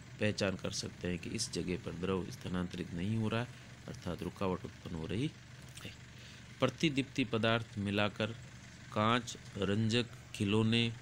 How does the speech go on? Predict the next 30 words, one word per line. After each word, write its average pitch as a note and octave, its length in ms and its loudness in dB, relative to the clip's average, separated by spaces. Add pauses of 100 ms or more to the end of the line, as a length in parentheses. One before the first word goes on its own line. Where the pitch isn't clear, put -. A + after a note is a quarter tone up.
(140)
पेंट A#2+ 420 4 (160)
आदि A2+ 320 6 (840)
को G2+ 180 4
सुंदर C#3 340 0
भी F#2+ 240 -2
बनाया F2+ 300 0
जाता F#2+ 320 -2
है, A2 220 -2 (380)
जो F#2+ 360 0
रात G2 280 2
के G2 140 -2
अंदर F2+ 240 0
चमकते F2+ 460 -2 (400)
हैं। - 120 -12 (200)
तो F#2+ 60 0
रात G#2 300 2
में A2 100 4
चमकने A#2 420 0
वाले G2 260 0
खिलौने G#2+ 380 0
बनाने F#2 400 0
के F2 180 -4
लिए F2+ 260 0 (480)
हम F#2 180 2 (840)
प्रतिदीप्त G2+ 640 -2
पदार्थों F2+ 400 -2
का F#2+ 120 -6
उपयोग F2+ 340 -2
करते - 300 -4 (500)
हैं। - 100 -10